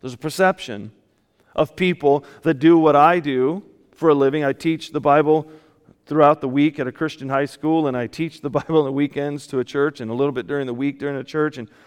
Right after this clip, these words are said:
so I'm constantly just communicating the Bible, and people look at me and they think a certain way. But yet if I accept them and I love them, I'm willing to listen to them and hear their story, even though they're different than me, somehow they're shocked by that.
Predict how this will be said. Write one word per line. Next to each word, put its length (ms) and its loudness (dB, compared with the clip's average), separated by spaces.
so 100 -8
I'm 60 -6
constantly 500 0
just 160 -10
communicating 560 -4
the 60 -4
Bible, 340 2
and 80 -6
people 380 -6
look 360 0
at 80 -4
me 100 -10
and 80 -6
they 80 -4
think 280 -2
a 60 -4
certain 320 -6
way. 340 2
But 180 2
yet 180 2
if 120 -2
I 120 4
accept 440 0
them 120 2
and 80 2
I 40 4
love 280 2
them, 160 -4
I'm 140 -4
willing 240 -2
to 100 -4
listen 320 -2
to 80 -2
them 140 0
and 100 -8
hear 160 -2
their 120 -4
story, 440 0
even 160 -6
though 120 -2
they're 100 -2
different 360 -4
than 120 -6
me, 300 -8
somehow 360 0
they're 140 0
shocked 500 0
by 180 -2
that. 300 -14